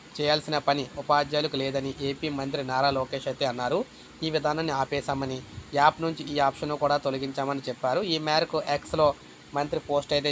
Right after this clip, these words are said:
చేశారు. ఉపాధ్యాయులు నాణ్యమైన విద్యను పిల్లలకు అందించాలని లోకేష్ సూచించారు.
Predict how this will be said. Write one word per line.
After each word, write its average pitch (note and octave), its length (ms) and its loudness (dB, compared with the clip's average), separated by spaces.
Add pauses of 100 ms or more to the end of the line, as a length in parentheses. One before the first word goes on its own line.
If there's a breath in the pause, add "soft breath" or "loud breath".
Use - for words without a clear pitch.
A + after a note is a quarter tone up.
చేశారు. C3 380 2 (120)
ఉపాధ్యాయులు D#3 500 4 (100)
నాణ్యమైన D#3 560 -4
విద్యను C#3+ 300 -2 (160)
పిల్లలకు D3 420 -2
అందించాలని C3+ 520 0
లోకేష్ C#3+ 320 -2
సూచించారు. A#2+ 460 -6